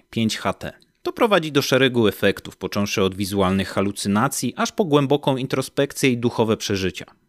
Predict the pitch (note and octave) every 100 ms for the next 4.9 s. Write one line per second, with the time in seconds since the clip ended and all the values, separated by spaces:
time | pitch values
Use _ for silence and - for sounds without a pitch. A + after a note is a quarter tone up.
0 | _ _ _ _ - - E4+ - B2 G2+
1 | F2 F#2+ C3+ - - D4 - G#3 F3 D#3+
2 | E3 D3 A#2 A2+ B2 B2+ A2+ G#2 G#2 G2+
3 | G#2 G#2 - F#2+ F2+ C3+ D3 D3+ - -
4 | G#2 G#2 G#2 G2+ G2+ G#2 F2+ -